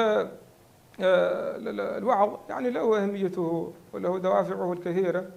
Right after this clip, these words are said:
م، و-، وله ولذلك، ولذلك كثير من الأعمال الصالحة يعني ما نزل، ال-، الفرائض والأعمال الصالحة ما نزلت إلى الصحابة إلا بعد أن تربوا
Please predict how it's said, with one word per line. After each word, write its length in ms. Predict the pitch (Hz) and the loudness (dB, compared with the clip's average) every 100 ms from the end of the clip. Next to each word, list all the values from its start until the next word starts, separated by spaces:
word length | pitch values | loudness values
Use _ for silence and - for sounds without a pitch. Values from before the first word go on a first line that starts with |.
| - | -16
م، 280 | - 101 101 107 | -14 -12 -10 -6
و-، 320 | 95 - 202 | -4 -4 -4
وله 160 | 196 | -2
ولذلك، 560 | 180 190 196 196 196 196 | -2 0 2 2 2 -2
ولذلك 320 | 202 214 208 | -2 0 0
كثير 380 | 208 208 220 226 | 0 0 -2 -2
من 60 | 214 | -2
الأعمال 340 | 202 190 185 | -2 -2 -2
الصالحة 480 | - 196 180 170 214 | 0 0 0 0 -2
يعني 260 | 180 180 | -2 -4
ما 140 | 185 202 | -2 -2
نزل، 180 | 190 196 | 0 0
ال-، 300 | 175 170 180 185 180 | -2 -2 -4 -2 -2
الفرائض 420 | 165 170 185 190 | -2 2 2 2
والأعمال 320 | 185 170 180 180 | -2 -4 -2 -2
الصالحة 440 | 180 180 190 185 | -2 -4 -2 -2
ما 120 | 196 | -2
نزلت 360 | 208 175 185 185 | -2 -2 -4 -6
إلى 100 | 185 | -6
الصحابة 420 | 190 165 190 214 | -4 -2 -2 -2
إلا 140 | 202 | -2
بعد 240 | 190 190 180 | -2 -2 -2
أن 160 | 196 | -4
تربوا 460 | 185 185 175 180 | -4 -2 -2 -4